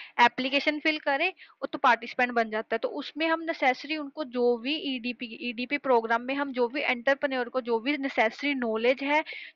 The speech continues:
जो भी स्किल है, तो उनको डेवलप करने के लिए हम ईडीपीज करते हैं, प्रोग्राम बनाते हैं कि उनको बताएं, उनको नेसेसरी नॉलेज दें, उनके स्किल्स क्या हैं।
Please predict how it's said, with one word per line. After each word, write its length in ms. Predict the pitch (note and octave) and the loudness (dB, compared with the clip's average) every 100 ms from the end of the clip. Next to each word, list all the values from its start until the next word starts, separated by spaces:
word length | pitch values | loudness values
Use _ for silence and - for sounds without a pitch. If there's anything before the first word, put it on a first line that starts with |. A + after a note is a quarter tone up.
| A#3+ | -2
जो 120 | C4 | 0
भी 140 | C#4 | 0
स्किल 340 | C#4+ - D4 D4+ | -2 -2 -2 0
है, 260 | C#4+ A3 A3+ - - - - | 0 -4 -6 -20 -20 -20 -2
तो 80 | |
उनको 280 | D4 D4+ E4 | 0 0 -2
डेवलप 300 | C#4+ C#4 C#4 C#4 | 2 4 2 2
करने 240 | C4+ B3+ | -2 -2
के 120 | A#3 B3 | -4 -2
लिए 140 | B3 | 0
हम 160 | C#4+ D4 | -2 -4
ईडीपीज 540 | C4+ A3+ A3+ A3 A#3 B3+ | -8 -8 -8 -8 -10 -6
करते 360 | A3+ G#3 - | -6 -6 -6
हैं, 120 | G#3+ | -6
प्रोग्राम 420 | G#3 A#3+ A3 A3+ A3+ | 0 2 4 2 0
बनाते 360 | A3+ A3 - | 0 0 0
हैं 80 | A3+ | -2
कि 60 | B3+ | -2
उनको 200 | B3 C4 | -4 -2
बताएं, 500 | A#3+ A#3 A3 A3+ A3+ | 0 2 2 0 -4
उनको 240 | A#3+ B3 | -6 -6
नेसेसरी 500 | A#3+ - A3+ - C4 | -6 2 0 2 -4
नॉलेज 440 | A#3+ A3 A3 A3+ | 0 0 2 2
दें, 240 | G#3+ A#3 A#3 | 0 -2 0
उनके 260 | A#3 A#3 | -2 -6
स्किल्स 420 | B3+ - B3+ C4 - | -6 -6 -6 -6 -4
क्या 300 | B3 A#3 A3+ | -2 0 0
हैं। 360 | A#3+ A3+ A3+ | -2 -2 -2